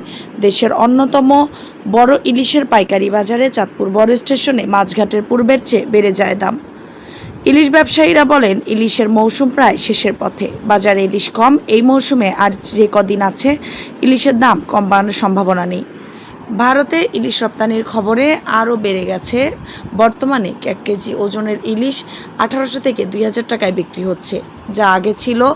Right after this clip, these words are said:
চোদ্দোশো থেকে ষোলোশো টাকা পর্যন্ত। ঢাকা থেকে ইলিশ কিনতে আসা ক্রেতারা বলেন, "এত দূর থেকে ইলিশ কিনতে চাঁদপুর এসেছি, অথচ এখনকার চিত্রই ভিন্ন। অনলাইনে দেখি এক দাম আর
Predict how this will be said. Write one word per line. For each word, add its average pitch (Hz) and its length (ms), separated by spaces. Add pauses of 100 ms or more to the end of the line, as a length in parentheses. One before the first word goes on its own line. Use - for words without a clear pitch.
(380)
চোদ্দোশো 254 400
থেকে 226 340
ষোলোশো 190 400
টাকা 202 260
পর্যন্ত। - 540 (840)
ঢাকা 254 260
থেকে 339 420 (360)
ইলিশ 262 340
কিনতে 285 320
আসা 285 240
ক্রেতারা 214 400
বলেন, 214 360
"এত 202 220
দূর 202 240
থেকে 214 380 (340)
ইলিশ 254 340
কিনতে 285 320
চাঁদপুর 214 400
এসেছি, 196 400
অথচ - 420
এখনকার 233 640
চিত্রই 220 440
ভিন্ন। 175 400 (440)
অনলাইনে 202 420
দেখি 202 320
এক 226 220
দাম 285 280
আর 208 200